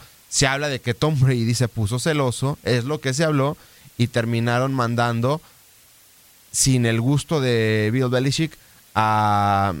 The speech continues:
Jimmy Garoppolo a los cuarenta y nueve de San Francisco. Ahí se metió el dueño, y hoy aparece el dueño, Robert Kraft, y dice que Tom Brady no lo va a ver con otro jersey que no sea de los Patriotas de Nueva Inglaterra.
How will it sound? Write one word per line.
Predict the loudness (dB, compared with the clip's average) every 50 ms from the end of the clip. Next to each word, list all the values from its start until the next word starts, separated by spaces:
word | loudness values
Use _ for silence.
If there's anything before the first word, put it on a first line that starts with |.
| -10 -14 _ -4
Jimmy | -2 0 0 0 0
Garoppolo | 0 0 0 0 0 0 0 0
a |
los | 0 -2 -2
cuarenta | -2 -2 -2 -2 -2 -2 -2
y | -2
nueve | 0 0 0 -2
de | -2 -2
San | -2 -2 -2
Francisco. | -2 -2 -2 -2 -2 -2 -2 -2 -2
Ahí | -2
se | -2 -2 -2
metió | -2 -2 -2 -2 -2 -2 -2 0 -2 -4 -8 -12 -18 -20 -20 -20 -20 -10 -4
el | -2 -2 0 0
dueño, | 0 -2 0 0 -2 -2 -2 -2
y | -2 0
hoy | 0 2 0
aparece | 0 0 -2 -2 -2 -2 -2 -2 -4
el | -2 -2
dueño, | -2 -2 -2 -2 -2 -2 -2 -4 -6 -10 -20 -20 -20 -8 -2
Robert | 0 0 0 0 0 -2 -2
Kraft, | -2 0 2 2 2 0 -2 -6 -14 -20 -20 -20 _ -20 -20 -20 _ _ _ -20 -20 -20 -18 _ 0
y | 0 2
dice | 2 2 0 0 0 0
que | 0 -2 -2
Tom | -2 0 0 0
Brady | 0 0 0 0 0 0 -2 -2 -6 -14 -20 -20 _ _ _ _ -8 -2
no | 0 2 2 2 2
lo | 2 2 2
va | 2 0
a |
ver | 0 0 -2 -2
con | -2 -2 -2
otro | -2 -2 0 0 0
jersey | 2 2 0 0 0 0 -2 -2
que | -2 -2 -2
no | 0 0 0
sea | 0 0 0 0
de | 0 0
los | -2 -2 -2
Patriotas | -4 -4 -4 -4 -4 -4 -4 -4
de | -4 -4
Nueva | -4 -4 -4
Inglaterra. | -4 -4 -4 -2 -2 -4 -4 -4 -6